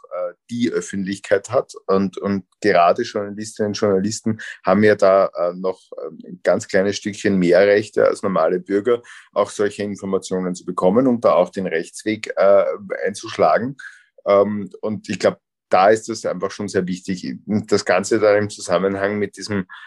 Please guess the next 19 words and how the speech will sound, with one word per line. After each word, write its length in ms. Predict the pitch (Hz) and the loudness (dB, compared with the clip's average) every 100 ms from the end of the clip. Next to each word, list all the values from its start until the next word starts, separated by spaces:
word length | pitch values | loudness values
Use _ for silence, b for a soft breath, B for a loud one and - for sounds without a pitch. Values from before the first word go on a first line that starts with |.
| B - | B 2
äh, 240 | 95 95 90 | 6 6 4
neuen 380 | 95 87 92 | 0 2 2
Gesetz 420 | 104 104 101 98 - | 0 0 0 -2 -2
kann 240 | 95 101 | -2 -2
schon 240 | - 98 | -2 -4
dazu 280 | 104 104 110 | -2 -4 -4
führen, 420 | 101 107 107 110 | -8 -4 -2 -2
dass 240 | 107 104 - _ _ _ _ _ _ | -2 -2 -6 _ _ _ _ _ _
in 220 | - 127 127 | -4 -2 0
den 240 | 123 113 | -2 0
nächsten 420 | 104 104 - - | -4 -6 -8 -8
Jahren 540 | 107 92 82 92 113 110 | -2 -2 -2 -2 -4 -2
da 300 | 104 107 101 _ 107 | -2 -2 -4 _ -20
schon 300 | - 110 110 | -14 -10 -8
ein, 340 | 78 107 101 - | -8 -10 -10 -8
ein, 240 | 104 107 - | -4 -4 -6
ein 80 | 101 | -6
Stück 520 | - - 135 269 - | -6 0 0 2 2
weit 300 | 95 85 - | 4 4 2